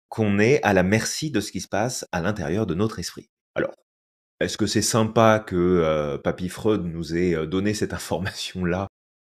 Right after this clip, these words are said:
Pas sûr que ce soit très apprécié, en tout cas à l'époque, de se rendre compte que finalement, dans une société ou dans un environnement dans lequel on essaye de grandir, de gagner du pouvoir et de la maîtrise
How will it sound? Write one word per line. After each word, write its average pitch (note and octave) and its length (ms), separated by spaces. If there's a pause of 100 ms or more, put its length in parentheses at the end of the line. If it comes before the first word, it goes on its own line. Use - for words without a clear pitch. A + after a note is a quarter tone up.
(240)
Pas - 140
sûr - 420
que - 60
ce A2 80
soit G2+ 160
très G2+ 260
apprécié, G#2 800
en F#2+ 100
tout - 160
cas F#2 220
à E2 80
l'époque, B2 480
de F2 100
se - 80
rendre E2 300
compte G#2+ 300
que - 120
finalement, A2+ 760 (400)
dans A2+ 520 (260)
une D2+ 400
société A2+ 640
ou F#2+ 140
dans E2+ 360
un E2 140
environnement G#2+ 920
dans - 120
lequel G2+ 680
on D2+ 140
essaye D#2+ 260
de E2 100
grandir, F#2+ 580
de C2+ 120
gagner G#2 520
du G2+ 140
pouvoir F#2+ 600
et D#2+ 60
de D#2 60
la D2 60
maîtrise E2 480